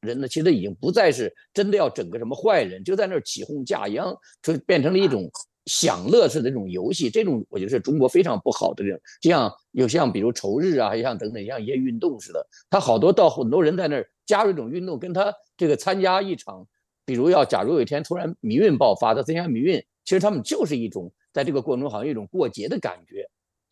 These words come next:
就是在整别人的时候，有一种围攻别人，有一种过节的感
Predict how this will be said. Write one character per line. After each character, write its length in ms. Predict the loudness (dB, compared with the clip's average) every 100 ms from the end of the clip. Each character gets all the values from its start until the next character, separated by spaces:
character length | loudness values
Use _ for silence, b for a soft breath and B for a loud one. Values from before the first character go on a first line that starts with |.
| _
就 120 | 0
是 80 | 4
在 140 | 4 2
整 300 | 0 -4 -2
别 160 | -2
人 100 | 0
的 60 | -2
时 100 | -2
候， 180 | -4 -4
有 80 | -8
一 40 |
种 240 | -6 -6 -6
围 200 | 0 2
攻 160 | 4 4
别 120 | 4
人， 80 | 2
有 40 |
一 20 | 0
种 140 | -4
过 200 | -2 -2
节 160 | -2 -2
的 100 | -2
感 140 | -4